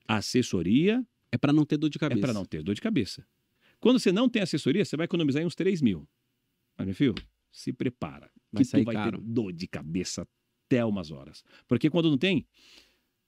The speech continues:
Speaker 1: tudo que acontece na sua festa, quem vai estar responsável? Os pais.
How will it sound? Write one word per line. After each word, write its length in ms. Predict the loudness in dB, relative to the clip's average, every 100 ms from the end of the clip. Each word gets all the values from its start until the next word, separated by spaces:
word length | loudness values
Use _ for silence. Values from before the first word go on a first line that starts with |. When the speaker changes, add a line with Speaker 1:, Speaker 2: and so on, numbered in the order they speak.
| 0
Speaker 1:
tudo 220 | 2 2
que 60 | 0
acontece 320 | -2 -2 -4
na 80 | -6
sua 120 | -6
festa, 420 | -6 -6 -8 -18 _ _ _ _
quem 100 | -2
vai 60 | 0
estar 100 | 0
responsável? 540 | -2 -2 -2 -2 -4 -10 _ _
Os 140 | -6
pais. 440 | -4 -6 -6 -14